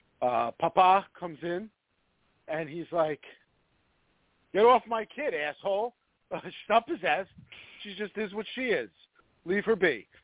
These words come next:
And they, uh, they, they do escape. Uh, I was surprised. I was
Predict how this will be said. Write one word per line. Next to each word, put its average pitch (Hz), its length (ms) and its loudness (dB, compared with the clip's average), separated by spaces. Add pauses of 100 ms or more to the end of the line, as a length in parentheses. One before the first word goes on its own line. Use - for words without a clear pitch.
(240)
And 151 240 2
they, 170 200 8
uh, 165 320 8
they, 190 220 -4
they 202 120 -2
do 247 200 -8
escape. 139 560 0
Uh, 117 120 -6 (220)
I 151 140 2
was 190 140 0
surprised. 190 440 2
I 180 80 -2
was 185 140 -6